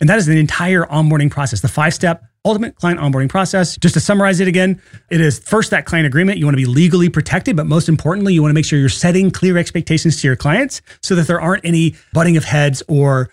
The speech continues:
bigger fallouts down the road that could lead to things like legal repercussions, getting sued. Nobody wants that. I can guarantee if a client sues you, they are not gonna refer a client to you. So that kills your infinite client <laughs> goal. The second step is onboarding questionnaire. Get whatever you need from them. The third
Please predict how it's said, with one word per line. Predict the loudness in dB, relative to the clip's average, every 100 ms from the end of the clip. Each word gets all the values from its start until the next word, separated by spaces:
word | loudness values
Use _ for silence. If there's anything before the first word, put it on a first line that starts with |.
| _ _
bigger | -2 0
fallouts | 0 0 0 -2 -2
down | -2
the | 0
road | 0 0
that | -2
could | -2
lead | 0 -2
to | 0
things | 0 0
like | 0 -2
legal | 2 2 2
repercussions, | 0 -2 -4 -2 -2
getting | 0 2
sued. | 2 2 2 2
Nobody | 0 0 0
wants | 0 -2
that. | -4 -8 -10 -2
I | 2
can | 4
guarantee | 4 2 2 0
if | -2
a |
client | -2 -2 -2
sues | 0 0 2
you, | 2 0 -6 -20 -6
they | -2
are | 0
not | 0 2
gonna | 0
refer | 0 -2
a | -2
client | -2 -4 -6
to |
you. | -6 -6
So | -6
that | -6 -6 -4
kills | 2 2
your | 2
infinite | 2 2 0 0
client | 0 0 -2 -8 -10
<laughs> | -20 -8 -2
goal. | -2 -2 -10 -14 -4
The |
second | 0 0 0
step | -2 -2
is | -2 -4 -2
onboarding | 0 2 2 0
questionnaire. | 0 0 0 2 2
Get | 0 -4
whatever | -2 -2
you | 0
need | -2 -2
from | -2
them. | 0 -2 -6 _ _ -6
The |
third | 0 2 0 -2